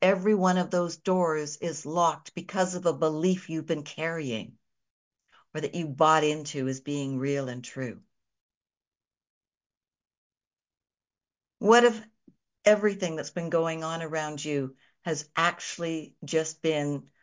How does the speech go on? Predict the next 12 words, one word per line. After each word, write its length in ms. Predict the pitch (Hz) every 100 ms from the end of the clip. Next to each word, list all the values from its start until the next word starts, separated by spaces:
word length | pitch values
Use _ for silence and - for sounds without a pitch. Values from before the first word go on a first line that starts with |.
| _ _ _ _
um, 680 | 143 139 139 135 135 135 135 _ _ _ _ _ _ _ _ _ _ _ _ _ _ _ _ _ _ _ _ _ _ _ _ _ _ -
a 60 |
false 420 | 139 165 170 170 170
reality, 640 | 165 147 151 143 127 131 _ _ _ _
a 40 | 165
limitation 680 | 170 175 165 180 170 160 147
given 300 | 156 151 143
to 120 | -
you 80 | 147
by 140 | 147
somebody 580 | 143 - 147 135 135 -
else? 480 | 139 123 - -